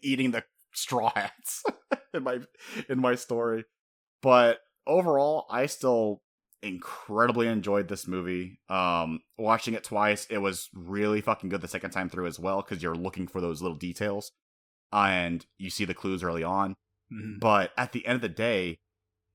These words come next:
Speaker 1: it still feels more like, um, is it Hosoda? Is that the director?
Speaker 2: Yeah, Hosoda.
Speaker 1: Yeah, it feels like an, an, an Hosoda film with One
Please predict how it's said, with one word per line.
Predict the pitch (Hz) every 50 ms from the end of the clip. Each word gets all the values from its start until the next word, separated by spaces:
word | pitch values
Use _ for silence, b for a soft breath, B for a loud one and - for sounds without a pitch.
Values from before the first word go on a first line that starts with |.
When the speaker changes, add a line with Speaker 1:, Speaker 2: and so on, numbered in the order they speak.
| _
Speaker 1:
it | - 123 120 -
still | - - - 135 127 120 110
feels | - - 120 117 117 104 113
more | 110 113 113 110
like, | 107 104 95 92 - - _ -
um, | 98 95 95 92 90 87 85 82 82 76 73 - _ _ _ _ _ _ _ _ _ _ _ _ _
is | 101 107 98 104
it | 107 98 101 98 - 101
Hosoda? | 101 92 - 110 120 143 165 185 -
Is | - 87
that | 92 -
the | 95
director? | - 98 101 - - 139
Speaker 2:
Yeah, | 127 104 92 90
Hosoda. | - 120 110 - 120 107 - - - - _ _ _ _ _ _ _ _ _ _ _ _ _ _ -
Speaker 1:
Yeah, | 143 120
it | 101 82 135 127 - -
feels | 147 165 190 185 180
like | 196 185 - -
an, | 131 131 120 117 120 120 - -
an, | 123 110 104 101 90 - - _
an | 117 110 104
Hosoda | 101 95 - - - 127 147 165 170 156
film | - - - 170 160 139 113 101 95 95 95 92 - _ _
with | 123 123 123 113 -
One | 110 101 98 107 123 123 127 127